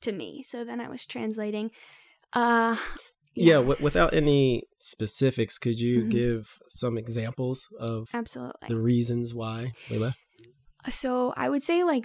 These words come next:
Speaker 1: a story that particularly struck me was a child from Guatemala, and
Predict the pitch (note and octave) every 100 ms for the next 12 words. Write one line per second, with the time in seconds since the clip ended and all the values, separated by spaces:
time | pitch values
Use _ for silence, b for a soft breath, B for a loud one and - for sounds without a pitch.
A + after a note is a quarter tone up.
0 | - A#3 A#3 - A#3 A#3 A#3+ A3 G#3+ -
1 | - G#3+ A3 G#3+ G#3+ A3 - - - A#3+
2 | A3+ A3 G#3+ G#3+ G#3 A3 - - A3+ A3+
3 | - A3+ A3 A3 G#3+ - A3+ G#3+ G#3+ A3
4 | A3+ C#4 C#4+ A#3 G#3+ G#3+ A3 - - A3+
5 | A3 A3